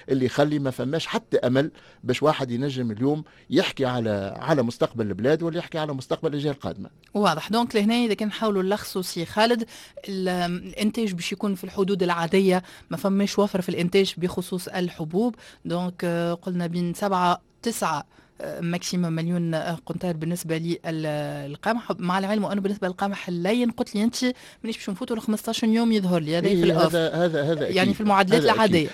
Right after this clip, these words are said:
Speaker 1: بلا حاجة نحب ننبه لها باش تبدأ على الأقل الناس كيف يسمعوا الكلام هذايا يبدأ عندهم الباز، علاش احنا، علاش احنا حللنا هكا، علاش احنا
Speaker 2: مم.
Speaker 1: نتوقعوا التوقعات هذه؟ يعني يلزمكم تفهموا، وهذا تعرفوه والناس كل يعرفوه،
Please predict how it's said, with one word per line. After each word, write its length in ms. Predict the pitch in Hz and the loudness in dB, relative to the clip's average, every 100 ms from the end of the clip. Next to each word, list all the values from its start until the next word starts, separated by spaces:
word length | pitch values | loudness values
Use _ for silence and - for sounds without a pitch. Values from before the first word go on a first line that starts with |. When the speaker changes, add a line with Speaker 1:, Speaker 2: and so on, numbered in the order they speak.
| - | 0
Speaker 1:
بلا 180 | 139 170 | 8 8
حاجة 300 | 147 180 120 | 8 4 4
نحب 200 | 113 139 | -2 2
ننبه 300 | 117 113 120 | 4 4 6
لها 180 | 170 151 | 6 4
باش 180 | 139 - | 0 -4
تبدأ 460 | - 147 143 143 - - - - | 0 2 4 2 2 -8 -18 -2
على 100 | 135 | 0
الأقل 520 | 123 156 156 147 139 123 | 2 4 4 4 0 -2
الناس 340 | 123 147 139 | 0 0 0
كيف 220 | - 113 | -4 0
يسمعوا 300 | 139 - 123 | 0 2 0
الكلام 280 | 113 123 117 | 2 2 2
هذايا 320 | 123 170 170 - - - | 6 6 6 2 -18 -2
يبدأ 300 | 123 147 131 | 4 4 2
عندهم 460 | 127 180 151 139 143 | -2 -2 -2 -2 -2
الباز، 420 | 131 143 135 101 | 0 4 4 2
علاش 300 | 110 143 135 | -2 -4 -6
احنا، 360 | - 143 143 143 - | -8 -4 -4 -4 -8
علاش 260 | 123 139 - | -10 -8 -8
احنا 240 | 127 131 | -8 -8
حللنا 500 | 123 123 120 107 101 | -4 -4 -2 -4 -6
هكا، 180 | 101 101 | -8 -10
علاش 240 | 107 117 | -8 -8
احنا 280 | - 131 127 | -2 0 0
Speaker 2:
مم. 60 | 127 | -2
Speaker 1:
نتوقعوا 420 | - 139 - 107 | 0 0 0 -6
التوقعات 540 | - 104 - 87 85 | -2 -4 -2 -4 -4
هذه؟ 180 | 82 82 - - - - | -6 -6 -10 -16 -6 4
يعني 280 | 170 131 | 6 6
يلزمكم 360 | 127 151 160 147 | 4 2 -4 -4
تفهموا، 440 | 135 135 95 107 | -4 -2 -2 -2
وهذا 180 | 127 147 | -2 -2
تعرفوه 480 | 143 147 123 123 95 | -2 -4 -2 -4 -4
والناس 240 | 107 139 | -4 -6
كل 160 | - 143 | -4 -2
يعرفوه، 400 | 123 110 143 151 | 0 0 0 0